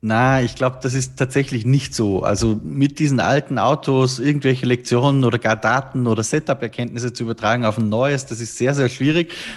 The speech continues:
Was es, glaub ich, tut, ist, dass man einfach Daten noch mal einigermaßen abgleichen kann.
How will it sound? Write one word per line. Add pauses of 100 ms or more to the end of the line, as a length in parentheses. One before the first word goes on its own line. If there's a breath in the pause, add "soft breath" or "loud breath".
(120)
Was
es,
glaub
ich,
tut,
ist,
dass
man
einfach
Daten
noch
mal
einigermaßen
abgleichen
kann.